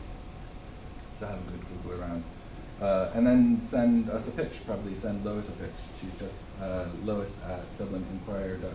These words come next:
com, or you can send it to me, I'm Sam at Dublin Inquirer dot com. Uh, we pay one hundred fifty-seven fifty for reported pieces. We don't really do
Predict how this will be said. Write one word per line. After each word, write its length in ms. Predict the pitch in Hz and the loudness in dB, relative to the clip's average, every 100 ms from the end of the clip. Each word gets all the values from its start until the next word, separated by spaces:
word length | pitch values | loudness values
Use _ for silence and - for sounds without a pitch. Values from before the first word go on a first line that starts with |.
| - | -4
com, 240 | 107 104 | -2 -2
or 80 | 90 | -2
you 100 | 85 | -4
can 220 | 85 85 - | -4 -6 -6
send 240 | - 92 | -8 -6
it 80 | 95 | -6
to 80 | 90 | -4
me, 120 | 107 | -4
I'm 180 | - 175 - | -4 -4 -6
Sam 220 | 104 98 - | -6 -4 -6
at 120 | - | -8
Dublin 240 | 92 92 90 | -8 -8 -6
Inquirer 320 | 82 98 95 | -6 -6 -6
dot 200 | 92 92 | -6 -6
com. 180 | 101 95 90 - - - - - - | -6 -6 -6 -10 -10 -10 -10 -10 -2
Uh, 360 | 101 95 90 87 92 | 0 2 0 -2 -4
we 60 | 104 123 | -4 0
pay 380 | 107 101 95 92 87 110 | 0 2 0 -2 -4 -2
one 320 | 113 113 110 - - - - | 0 0 0 -6 -10 -10 -2
hundred 240 | 127 123 - 160 | 0 0 -4 -4
fifty-seven 720 | - 110 - 120 107 104 92 - | -4 -6 -4 -4 -2 -2 -4 -4
fifty 380 | 110 - - 90 85 | -6 -6 -8 -8 -6
for 120 | - 92 | -6 -4
reported 520 | 90 90 117 101 92 - | -4 -4 -4 -4 -4 -6
pieces. 320 | 98 - 90 85 | -8 -6 -8 -6
We 80 | 87 | -4
don't 180 | 104 - 98 | -4 -4 -6
really 220 | 95 90 85 98 | -4 -4 -6 -4
do 300 | 90 87 | -4 -4